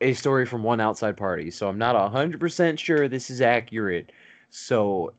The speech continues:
don't hate me if I'm incorrect. But what I heard was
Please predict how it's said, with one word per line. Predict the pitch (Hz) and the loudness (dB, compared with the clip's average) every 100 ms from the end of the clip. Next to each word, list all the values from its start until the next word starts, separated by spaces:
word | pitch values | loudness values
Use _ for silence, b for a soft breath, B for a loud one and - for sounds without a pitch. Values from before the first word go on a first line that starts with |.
| 101 107 | -14 -4
don't | 120 120 151 - | 0 0 -2 -4
hate | 143 165 156 - | 0 2 2 0
me | 127 110 | -2 -2
if | 101 - | -4 -4
I'm | 98 98 | -2 -2
incorrect. | 104 101 110 95 85 - - - - _ _ _ _ _ _ _ _ _ _ | -4 -6 -4 0 0 -2 -10 -20 -20 _ _ _ _ _ _ _ _ _ _
But | 107 90 - _ b b b b | 4 4 2 _ b b b b
what | - 107 | 0 4
I | 135 | 4
heard | 135 120 104 98 | 4 2 0 -2
was | 101 90 - | -4 -6 -12